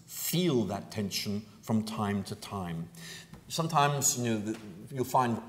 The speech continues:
authors talking about, um, the lure of evil. In other words, you know, you know it's wrong, but there's something heady, something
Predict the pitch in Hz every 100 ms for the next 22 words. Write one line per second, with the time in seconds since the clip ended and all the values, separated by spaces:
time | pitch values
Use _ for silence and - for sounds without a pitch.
0 | - 127 127 131 - - 127 - 123 107
1 | 110 104 110 - 101 101 101 98 - -
2 | - - - 113 110 101 98 107 156 120
3 | 90 90 95 - 101 92 107 101 - 82
4 | 113 127 120 117 - 110 110 101 - 104
5 | 107 127 185 - 127 113 117 127 - -
6 | - 117 123 - 151 165 160 143 123 -
7 | - 147 131 113 - - 143 - 135 127
8 | 123